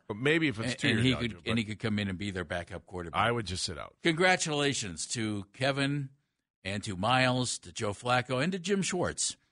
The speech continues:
Speaker 2: who was named Assistant Coach of the Year, the Browns cleaning up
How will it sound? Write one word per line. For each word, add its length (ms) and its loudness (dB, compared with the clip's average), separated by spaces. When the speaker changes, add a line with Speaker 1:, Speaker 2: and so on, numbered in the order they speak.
Speaker 2:
who 60 -4
was 180 2
named 240 2
Assistant 460 -2
Coach 260 -2
of 80 -6
the 80 -6
Year, 280 -4
the 60 -16
Browns 340 2
cleaning 460 0
up 240 -4